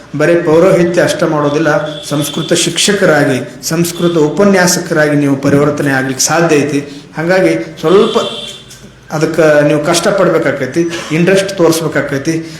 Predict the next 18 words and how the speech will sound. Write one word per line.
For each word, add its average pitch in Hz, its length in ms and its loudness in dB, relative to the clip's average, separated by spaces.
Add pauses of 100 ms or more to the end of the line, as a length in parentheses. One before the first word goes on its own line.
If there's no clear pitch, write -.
(140)
ನಿರ್ಲಕ್ಷ್ಯತನ 170 640 2
ಮಾಡ್ಲಾರ್ದೆ, 139 560 0
ಸಮಯನ 160 440 2
ವ್ಯರ್ಥ 180 320 2
ಮಾಡ್ಲಾರ್ದೆ 156 480 0
ಸಂಸ್ಕೃತವನ್ನು 147 800 -4
ಕಲಿಬೇಕು 185 480 4
ಅನ್ನುವಂಥ 156 320 -2
ಹಂಬಲ 214 460 2
ನಿಮ್ಮಲ್ಲಿ 190 360 2
ಹೆಚ್ಚಾಯ್ತು 147 400 0
ಅಂದ್ರೆ 160 500 -2 (160)
ಅವಾಗ 156 200 4
ಮಾತ್ರ 180 400 2
ಅದನ್ನ 151 420 2
ಮಾಡ್ಲಿಕ್ಕೆ 139 440 0
ಸಾಧ್ಯ 175 300 2
ಅದ. 147 260 2